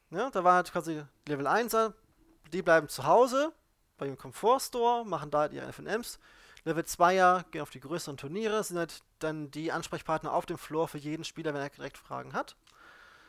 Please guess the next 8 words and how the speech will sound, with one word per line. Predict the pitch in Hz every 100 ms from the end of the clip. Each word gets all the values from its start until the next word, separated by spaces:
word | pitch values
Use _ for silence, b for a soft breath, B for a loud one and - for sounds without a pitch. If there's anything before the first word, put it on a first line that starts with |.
| B B
Level | 170 170 170
dreier, | 165 190 208 208 214 b b b b
die | 175
sollen | 147 170 170
dann | 151 135 123 - _
die | 139
Teamleads | - 240 269 247 -
sein. | 208 208 214